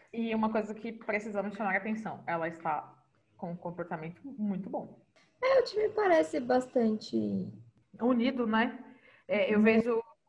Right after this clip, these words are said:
Speaker 1: eu vejo muito Tandara e, e Jaqueline conversando com a Tainara pra tentar deixar ela mais,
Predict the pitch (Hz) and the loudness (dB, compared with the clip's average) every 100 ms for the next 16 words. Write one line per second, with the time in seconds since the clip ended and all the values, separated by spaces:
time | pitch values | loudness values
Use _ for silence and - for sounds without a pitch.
0 | _ _ _ _ _ _ 196 202 226 233 | _ _ _ _ _ _ -6 -2 0 0
1 | 233 285 269 240 226 214 233 240 220 208 | 0 -2 0 4 6 8 6 2 0 -4
2 | 175 208 214 208 208 208 208 190 202 220 | -6 -6 -4 -2 -2 -2 -4 -4 -2 0
3 | 214 214 202 226 233 - 208 190 165 156 | 0 -2 -2 0 2 4 2 2 4 6
4 | 196 185 175 185 202 190 190 175 185 214 | 6 6 4 0 -2 0 2 2 2 2
5 | 185 180 180 180 175 170 165 - - - | 2 2 2 2 2 0 -6 -12 -18 -20